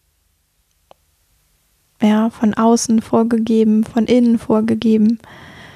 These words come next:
Es ermöglicht, wirklich im Moment zu sein und auch nur dann <laughs> ja wiederum bei Punkt eins, ne, du merkst, es hängt irgendwie alles miteinander zusammen,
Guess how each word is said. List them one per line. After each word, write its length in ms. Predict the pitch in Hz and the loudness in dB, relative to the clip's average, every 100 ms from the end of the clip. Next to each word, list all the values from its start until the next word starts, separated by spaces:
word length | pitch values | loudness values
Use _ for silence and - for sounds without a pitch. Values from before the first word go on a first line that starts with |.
| - _ _ _ _ _ | -20 _ _ _ _ _
Es 140 | - | -10
ermöglicht, 800 | - 214 220 247 - 240 - - - | -2 2 4 2 0 -2 -4 -10 -16
wirklich 420 | 233 262 269 254 | -2 0 0 -2
im 80 | 226 | 0
Moment 480 | 220 208 214 240 - | 2 2 2 0 -2
zu 160 | 277 | -4
sein 580 | 247 226 220 226 226 254 - _ _ _ _ _ _ _ _ _ - | -2 0 0 0 0 -2 -8 _ _ _ _ _ _ _ _ _ -4
und 200 | 220 - | -2 0
auch 200 | 220 - | -4 0
nur 120 | 233 | 0
dann 340 | 202 233 302 349 | 2 2 2 4
<laughs> 40 | |
ja 220 | 277 294 | 4 2
wiederum 500 | 254 240 233 240 254 | 0 0 0 2 2
bei 160 | 247 220 | 2 0
Punkt 320 | - 226 - | 0 -2 0
eins, 460 | 262 320 262 339 - | 0 2 2 0 0
ne, 240 | 262 381 | 2 0
du 80 | 233 | 0
merkst, 320 | 208 247 - | -2 -2 -4
es 160 | 202 - | -10 -4
hängt 180 | 233 240 | -2 -2
irgendwie 200 | 240 233 | -2 -2
alles 220 | 220 - | -4 -4
miteinander 400 | 233 220 226 220 | -4 -2 -2 -2
zusammen, 380 | - - 233 | -4 -2 -2